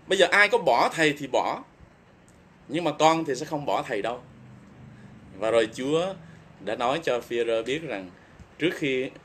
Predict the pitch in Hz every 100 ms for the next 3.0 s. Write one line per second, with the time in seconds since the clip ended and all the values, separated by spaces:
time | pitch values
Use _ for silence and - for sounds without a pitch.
0 | - 90 110 95 98 107 139 170 131 123
1 | 117 98 95 104 117 117 135 165 110 107
2 | 104 101 - - - - - 107 101 85